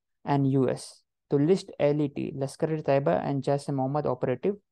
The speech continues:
as terrorist under U N list। तो इससे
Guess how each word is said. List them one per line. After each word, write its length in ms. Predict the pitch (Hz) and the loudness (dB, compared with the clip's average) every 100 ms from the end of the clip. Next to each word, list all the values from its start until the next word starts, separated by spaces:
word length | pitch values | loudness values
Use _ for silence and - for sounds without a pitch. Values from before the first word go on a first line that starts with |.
| _ - | _ -2
as 220 | 147 151 | 0 0
terrorist 500 | - 123 123 170 170 | 2 2 2 -2 -4
under 220 | 135 135 123 | -6 -2 -2
U 100 | 120 | -2
N 180 | 117 120 | -4 -8
list। 260 | - - - _ _ _ _ _ _ _ _ _ _ _ _ _ _ _ _ _ _ _ _ _ _ _ | -14 -18 -20 _ _ _ _ _ _ _ _ _ _ _ _ _ _ _ _ _ _ _ _ _ _ _
तो 100 | 208 | -2
इससे 320 | 185 - 208 | 0 4 8